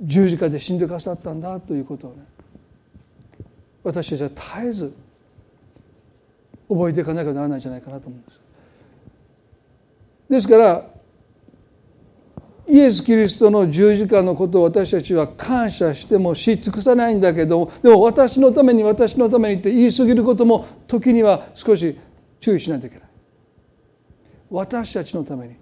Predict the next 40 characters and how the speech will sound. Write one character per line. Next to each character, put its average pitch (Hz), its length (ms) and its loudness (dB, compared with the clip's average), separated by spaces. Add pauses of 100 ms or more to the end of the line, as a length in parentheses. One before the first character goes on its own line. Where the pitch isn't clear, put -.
(200)
あ 214 80 0
る 202 60 2
い - 20 2
は 170 160 -6
あ 185 100 -8
な 240 160 -4
た 240 100 -2
の 175 120 -4
た 143 120 -10
め 120 120 -10
に、 127 60 -18 (440)
い 196 40 0
や、 196 180 2 (160)
夫 226 280 6
の 214 80 6
た 214 100 6
め 196 80 2
に、 170 60 -4
妻 226 220 4
の 190 80 2
た 180 80 -2
め 175 120 0
に、 170 100 -4 (100)
い 240 40 2
や、 214 280 4
あ 247 120 2
の 254 120 6
兄 269 120 2
弟 226 240 6
の 185 80 -2
た 190 100 0
め 180 100 0
に、 160 80 -2 (160)
こ 277 140 4
の 285 80 10
人 254 160 4
の 233 80 6
た 214 100 2
め 202 100 0
に 180 140 -4